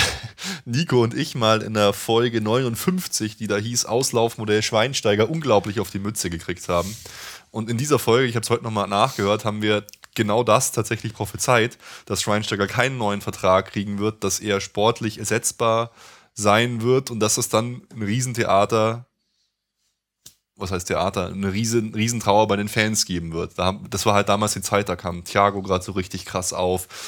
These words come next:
Da hatten wir auf einmal Lahm im Mittelfeld und es hat quasi besser oder gefühlt besser funktioniert als mit Schweinsteiger. Und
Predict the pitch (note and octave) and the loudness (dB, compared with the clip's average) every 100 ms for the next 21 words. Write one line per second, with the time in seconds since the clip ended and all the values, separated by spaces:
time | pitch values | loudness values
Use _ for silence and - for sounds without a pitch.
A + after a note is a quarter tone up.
0 | - - F#2+ F#2 A2 G#2 F#2 - G2+ G2+ | -16 -6 -2 0 0 0 0 -2 -2 2
1 | G2+ G2+ G2+ G2 F#2+ A2 A2+ A2+ A2+ A2 | 2 2 0 2 4 6 2 -2 -4 -2
2 | A2 G2+ F2+ G#2 - - G2+ F#2+ F#2 G#2 | -2 -2 -6 -8 -8 2 2 4 2 2
3 | B2 B2+ A#2+ - G2 F2+ F2 B2 A#2+ G2+ | 6 4 4 -4 -8 -6 -2 -4 2 4
4 | G#2 G2 G2 F#2 F#2 F#2+ E2 E2+ E2+ - | 4 0 -6 -4 -2 -2 -2 -6 -6 -2
5 | F#2 F#2 - E2 E2+ F2+ - - - - | 0 0 0 -2 -2 -8 -18 -18 -16 -16
6 | - - _ _ _ _ _ _ _ _ | -20 -20 _ _ _ _ _ _ _ _
7 | A2 G#2+ G2+ G2+ | 2 4 2 -4